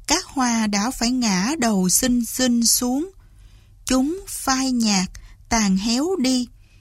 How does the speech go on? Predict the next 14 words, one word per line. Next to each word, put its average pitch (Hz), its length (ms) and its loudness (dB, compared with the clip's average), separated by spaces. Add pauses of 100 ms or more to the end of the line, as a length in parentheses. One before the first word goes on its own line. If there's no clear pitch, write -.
(240)
Những 226 220 4
bông 262 240 2
hoa 247 260 0
mới 254 460 0
lại 196 380 0
xuất 339 380 2
hiện. 185 380 2 (960)
Mỗi 220 340 2
khi 247 380 0
một 202 300 2
bông 240 280 0
hoa 247 340 0
sinh 247 280 2
ra, 233 380 -2